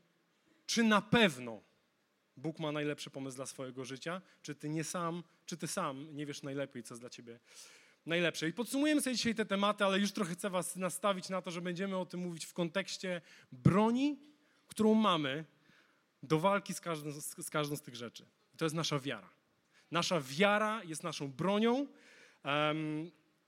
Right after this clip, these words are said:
i dzisiaj pomówimy sobie o czymś, pomówimy sobie o tym, że wiara w Boga, wiara w istnienie Boga jest czymś innym niż wierzyć Bogu. To są dwie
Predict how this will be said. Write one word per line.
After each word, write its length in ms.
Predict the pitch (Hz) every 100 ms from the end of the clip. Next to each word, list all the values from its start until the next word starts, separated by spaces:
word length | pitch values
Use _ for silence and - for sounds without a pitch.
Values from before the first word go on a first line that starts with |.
| _ _ _ _ _ _ _ _ _ _ _ _
i 80 | 175
dzisiaj 240 | 151 220 233
pomówimy 420 | 226 202 220 208
sobie 260 | 208 175
o 100 | 180
czymś, 420 | 170 170 160 - - _ _ _ _ _ _ _ - -
pomówimy 320 | 190 196 233
sobie 220 | 202 185
o 100 | 190
tym, 140 | 175 156
że 140 | 143
wiara 440 | 127 180 208 208
w 140 | 156 147
Boga, 440 | 165 151 123 151 - _
wiara 300 | 117 170 214
w 100 | 180
istnienie 600 | 233 - - 220 233 220
Boga 360 | 180 139 113 101 _ _ _ _ _ _ _ _ _
jest 140 | 156 -
czymś 220 | 190 -
innym 340 | 180 190 175
niż 260 | 165 - - _ _ _ _ _
wierzyć 360 | 123 165 143 123
Bogu. 300 | 120 113 98 _ _ _ _ _ _ _ _ _ _ _ _
To 100 | -
są 180 | - 135
dwie 320 | 127 180 185